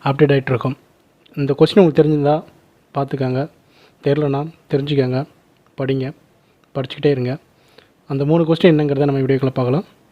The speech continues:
வாங்க வீடியோக்குள்ள போலாம். கொஸ்டின் நம்பர் ஒன்று, மருத்துவ விடுப்பு ஐந்து முதல் பத்து ஆண்டுகள் வரை பணி முடித்த அரசு அலுவலர்கள் எத்தனை நாட்கள் பயன்படுத்தலாம்?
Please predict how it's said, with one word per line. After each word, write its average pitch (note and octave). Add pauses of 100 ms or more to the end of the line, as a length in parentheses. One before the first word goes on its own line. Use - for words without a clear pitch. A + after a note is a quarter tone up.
(140)
வாங்க C#3+
வீடியோக்குள்ள C3
போலாம். B2 (540)
கொஸ்டின் F#3
நம்பர் E3+
ஒன்று, D3+ (160)
மருத்துவ E3+
விடுப்பு D#3+ (140)
ஐந்து D#3+
முதல் D#3
பத்து D3
ஆண்டுகள் D#3
வரை D3+ (120)
பணி D3 (100)
முடித்த C#3+ (120)
அரசு D3
அலுவலர்கள் C#3+
எத்தனை D#3
நாட்கள் C#3+
பயன்படுத்தலாம்? C3